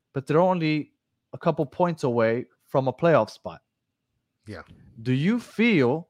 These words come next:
Speaker 1: like this is ruining the sport?
Speaker 2: I mean, I saw, I saw that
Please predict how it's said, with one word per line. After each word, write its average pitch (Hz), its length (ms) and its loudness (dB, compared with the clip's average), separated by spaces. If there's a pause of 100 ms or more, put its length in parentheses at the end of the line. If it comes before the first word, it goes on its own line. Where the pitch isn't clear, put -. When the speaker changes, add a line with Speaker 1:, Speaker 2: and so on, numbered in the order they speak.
Speaker 1:
like 131 240 -2
this 147 280 -4
is 131 180 -4
ruining 131 400 0
the 117 80 -4
sport? 208 460 -4 (2250)
Speaker 2:
I 165 80 0
mean, 175 180 0
I 180 100 0
saw, 170 280 -2
I 160 140 4
saw 135 360 6
that 120 300 2